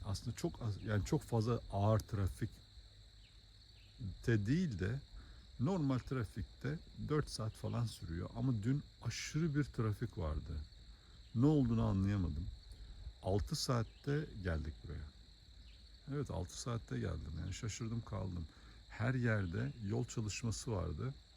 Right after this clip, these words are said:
O yol çalışmaları yüzünden millerce süren trafikler vardı. Artık böyle, e, gına geldi bize. Yani ya, ne oluyor dedik ya. Hiç böyle olmamıştı. Normalde dört saatte geliyorduk. Sabah onda çıkıyorduk.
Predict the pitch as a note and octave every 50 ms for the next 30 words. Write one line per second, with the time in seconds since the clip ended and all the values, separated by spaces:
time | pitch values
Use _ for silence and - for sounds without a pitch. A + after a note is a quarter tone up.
0 | - - - - - - - - - - - - - - - A2+ A2+ A#2+ B2+ B2
1 | - - B2+ A#2 - - - A#2+ A#2 A2+ A#2 A#2+ G#2+ G2+ G#2+ G#2+ A2 A#2+ C#3 D3
2 | - - - - - - - - - - - - - - G2 G#2 A#2 A#2+ A#2 A#2
3 | A#2 A#2 A#2 B2 B2 B2 A2 G#2 A2 - - - A2 A2 G#2 - - F#2+ F2+ E2
4 | - - - - F#2 F2+ E2+ D#2+ D#2+ D#2+ D#2 D#2 D#2 - - D#2 - - - -
5 | - - - - - - - - - - G#2+ - B2 A2+ G#2+ A2 A2+ A2 - -
6 | G2+ G#2 F#2+ F#2+ F#2 F2 E2 F#2+ F#2 G2 G2+ G2 G2 F#2 D#2 D2+ D2+ D2+ D2+ D2+
7 | C#2 D#2 D2+ - - D#2 D2+ D2+ D#2 D#2 D#2+ D#2 D#2 D#2 D2 D2+ E2 D2+ - -
8 | F#2+ F2+ F2 F#2 F#2+ G2+ G2 E2+ D#2+ D2+ D2 C2+ D2+ C#2+ C#2+ - - - D#2+ D#2+
9 | D#2+ E2+ F2+ - - - - - - A#2+ - - - A2+ G2 F#2+ G2 F#2 F2 E2
10 | D#2 D#2 D2+ - - - F2+ F#2+ A2+ C3 B2 A2 G2+ F#2+ F#2 F#2 F2+ A#2 A#2+ A2
11 | - - - - - - F#2+ G2+ A2 A2 - - - F#2+ D#2+ D#2+ - - - C3+
12 | D3 D3+ - - G#2+ G#2 F#2+ A2+ B2 B2+ C#3+ B2 - F#2+ - - - G#2 F2+ E2+
13 | A#2 G2+ G2 G2 G2 G#2 A2 - - - - - D#2 D#2+ E2 A#2